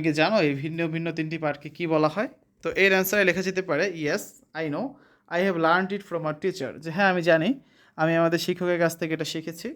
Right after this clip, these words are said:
The three different texts can be called as follows। এই তিনটি পাঠকে নিচের মতো করে বলা যেতে পারে, The first text is a personal narrative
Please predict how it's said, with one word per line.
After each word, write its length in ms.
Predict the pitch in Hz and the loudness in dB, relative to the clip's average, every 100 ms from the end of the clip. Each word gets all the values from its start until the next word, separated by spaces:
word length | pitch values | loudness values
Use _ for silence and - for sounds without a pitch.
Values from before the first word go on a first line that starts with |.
| - _ _ _ _ | -14 _ _ _ _
The 60 | 165 165 | -6 -2
three 160 | 240 226 | 0 0
different 340 | 208 226 214 202 196 | 0 0 0 0 -4
texts 280 | 190 - - _ _ - | -4 -6 -20 _ _ -4
can 140 | 170 170 | -4 -4
be 60 | 170 175 | -6 0
called 220 | 170 175 147 | 2 2 -2
as 80 | 139 190 | 0 2
follows। 300 | 156 - - - 165 | 2 0 -10 -12 -6
এই 60 | 160 | 0
তিনটি 200 | 208 233 214 | 0 4 4
পাঠকে 240 | 208 - 196 | 4 0 -2
নিচের 200 | 196 185 175 | 0 0 0
মতো 140 | 170 175 | -2 0
করে 140 | 175 156 | 0 0
বলা 120 | 151 156 | -2 -4
যেতে 140 | 165 165 | -8 -6
পারে, 160 | 175 311 - _ _ _ _ | -6 -6 -10 _ _ _ _
The 80 | 175 175 | -8 0
first 240 | 233 247 247 254 | 2 2 2 2
text 200 | 254 254 175 | 2 0 -4
is 60 | 175 | -4
a 20 | 170 202 | -2 -2
personal 500 | 202 - 226 226 233 226 - 160 160 | -2 -4 0 0 0 -4 -10 -8 0
narrative 400 | 170 180 185 | 2 2 0